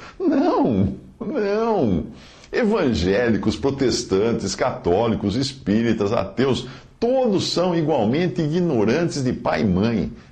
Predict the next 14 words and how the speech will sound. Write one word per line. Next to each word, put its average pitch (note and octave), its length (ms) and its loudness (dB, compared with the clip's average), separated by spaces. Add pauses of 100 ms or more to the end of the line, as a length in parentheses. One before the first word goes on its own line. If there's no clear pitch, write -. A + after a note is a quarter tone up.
(120)
pecadores E3 680 0
perdidos. A2 1080 0 (180)
E C3 60 -2
eu F3 380 2
me G3 100 2
incluo F3 560 0
nesse, A#2 400 0
<laughs> - 20 0
nessa B2 320 0
classe G#2+ 540 -2
também, B2+ 380 0
que D#3 60 -4
eu D#3 60 -4
nasci, F3+ 540 -2